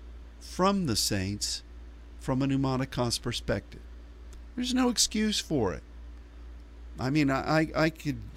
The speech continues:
get off into preaching here or meddling, but if you call yourself a saint, invest yourself into what was shared from the throne last week.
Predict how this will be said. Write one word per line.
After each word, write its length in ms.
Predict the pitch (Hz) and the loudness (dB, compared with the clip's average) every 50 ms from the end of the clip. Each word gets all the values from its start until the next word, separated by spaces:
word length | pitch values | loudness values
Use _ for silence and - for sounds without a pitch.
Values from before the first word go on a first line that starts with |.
| - 107 | -6 0
get 180 | 110 143 143 | 4 4 6
off 280 | 131 131 127 123 - - | 6 6 4 2 2 0
into 140 | 117 113 117 | 0 0 0
preaching 540 | - - 151 147 139 - - 117 110 104 92 | 4 4 6 6 6 4 0 0 0 0 0
here 280 | 101 113 107 104 107 | 0 0 2 2 2
or 300 | 117 123 123 98 90 85 - - - - - - - - - - - - - - - | 2 0 0 0 -2 -4 -6 -10 -12 -14 -14 -16 -18 -16 -16 -14 -14 -14 -14 -10 -4
meddling, 640 | - 120 147 151 156 120 113 113 107 101 104 110 - - - - - - - - - - - - - - - - - - | 2 6 8 8 8 8 6 2 2 2 0 -2 -6 -8 -14 -16 -18 -16 -16 -14 -14 -14 -14 -16 -16 -16 -16 -12 -4 2
but 180 | 156 151 143 - - - - - - - - - | 4 4 4 2 -2 -16 -14 -14 -14 -14 -6 -2
if 220 | 139 139 131 - | -2 -2 0 0
you 100 | 175 208 | -2 -2
call 300 | 226 - - 277 277 277 | -2 0 4 6 6 8
yourself 540 | 285 226 208 214 196 - - 175 170 165 - | 6 6 6 4 4 4 2 2 0 0 2
a 40 | 147 | 2
saint, 440 | - - - 190 190 190 156 - - | 4 4 4 4 4 2 2 2 4
invest 540 | 143 147 139 117 107 143 175 214 - - - | 4 4 4 4 4 4 4 4 2 0 0
yourself 540 | 208 185 - - - 117 113 113 117 - | -2 0 0 2 2 2 2 2 2 0
into 200 | - 135 135 131 | 0 0 2 0
what 300 | 139 120 120 127 143 156 - - - - - - - - - - - - - - | 0 0 2 2 2 0 0 -6 -16 -16 -16 -16 -14 -14 -14 -16 -16 -14 -8 0
was 300 | 120 135 147 135 110 98 | 4 6 6 6 4 4
shared 960 | - - - - - - 175 190 214 233 208 139 110 110 113 120 127 139 135 - - - - - - - - - | 2 2 2 2 2 2 4 4 6 6 8 6 6 6 4 2 0 -4 -4 -6 -10 -12 -12 -14 -16 -16 -16 -16
from 460 | - - - - 165 160 175 185 190 190 | -14 -8 0 4 6 6 6 6 4 2
the 100 | 208 202 | 2 2
throne 480 | - - 160 147 131 120 123 123 135 139 | 2 2 4 6 6 6 6 6 4 4
last 460 | 131 127 127 135 147 151 - - - | 4 4 6 4 4 2 2 0 0
week. 380 | 170 180 180 139 104 - - | 2 2 4 2 2 0 -4